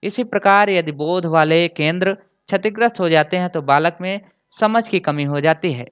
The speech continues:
इसी प्रकार एक पागल व्यक्ति किसी भी वस्तु का गलत रूप से प्रत्यक्षीकरण करता है और वह दूसरों को भी पागल समझता है। नंबर सात, शारीरिक स्वास्थ्य,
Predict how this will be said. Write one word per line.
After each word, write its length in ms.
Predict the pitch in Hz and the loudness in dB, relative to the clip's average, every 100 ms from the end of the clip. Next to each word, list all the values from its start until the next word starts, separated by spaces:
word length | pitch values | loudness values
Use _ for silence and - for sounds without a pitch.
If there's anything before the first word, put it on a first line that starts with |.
| - | -14
इसी 180 | 135 165 | -6 -6
प्रकार 460 | 151 175 170 175 | -2 2 4 4
एक 200 | 160 156 - | 2 -2 -2
पागल 300 | 139 143 160 | -4 -2 -2
व्यक्ति 340 | 165 185 190 208 _ _ _ - | -4 -4 -8 -12 _ _ _ -6
किसी 240 | 220 240 | -4 -2
भी 140 | 185 160 | 0 2
वस्तु 300 | 170 165 - | 2 0 0
का 160 | 175 | 2
गलत 280 | 156 151 151 | 2 0 -2
रूप 180 | 151 156 | -6 -6
से 140 | 165 | -6
प्रत्यक्षीकरण 720 | 160 143 - 135 - 143 143 135 | -4 -6 -6 -8 -8 -4 -4 0
करता 340 | 131 127 165 | -2 2 0
है 300 | 165 180 202 202 _ _ - | 2 -4 -6 -10 _ _ 0
और 200 | 175 175 | 2 4
वह 180 | 170 | 2
दूसरों 380 | 151 139 - 170 | 0 -6 -6 -8
को 160 | 170 147 | -4 -4
भी 160 | 139 139 | -4 0
पागल 320 | 120 120 117 | 0 0 -2
समझता 420 | 120 117 - 185 | -6 -10 -2 -2
है। 180 | 127 110 _ _ _ _ _ _ _ _ _ - | -2 -8 _ _ _ _ _ _ _ _ _ -8
नंबर 240 | 151 180 | -2 -2
सात, 400 | 180 202 208 - _ _ _ - | 2 2 2 -2 _ _ _ -14
शारीरिक 600 | - 202 196 208 214 220 | 0 2 2 0 -4 -6
स्वास्थ्य, 400 | 233 147 113 | -2 -2 -2